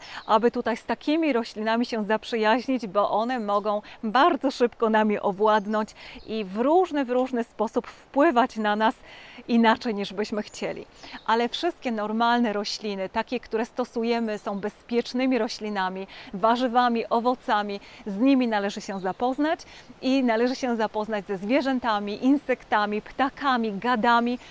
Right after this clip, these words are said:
bo ich symbolika również może być dla nas wybawieniem w niektórych sytuacjach. Tak i, jak i ta ważka była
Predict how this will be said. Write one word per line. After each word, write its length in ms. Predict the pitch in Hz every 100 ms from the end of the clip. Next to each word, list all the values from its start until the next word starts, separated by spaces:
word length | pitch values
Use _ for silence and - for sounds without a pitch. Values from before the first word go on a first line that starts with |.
| -
bo 180 | 214 214
ich 220 | 277 302
symbolika 640 | - 285 247 233 233 233 214
również 420 | 254 269 269 269
może 260 | 233 233 226
być 220 | 208 208
dla 220 | 180 202
nas 180 | 202 202 - - -
wybawieniem 800 | 196 339 302 294 294 269 214 202
w 60 | 226
niektórych 440 | 220 - 220 240
sytuacjach. 640 | - 240 247 202 190 - -
Tak 240 | 254 254
i, 160 | 262 247 - - -
jak 180 | 247
i 80 | 254
ta 160 | 254 226
ważka 600 | 220 277 - - 339 381 392 - - - - - -
była 580 | 208 165 302 370 214 180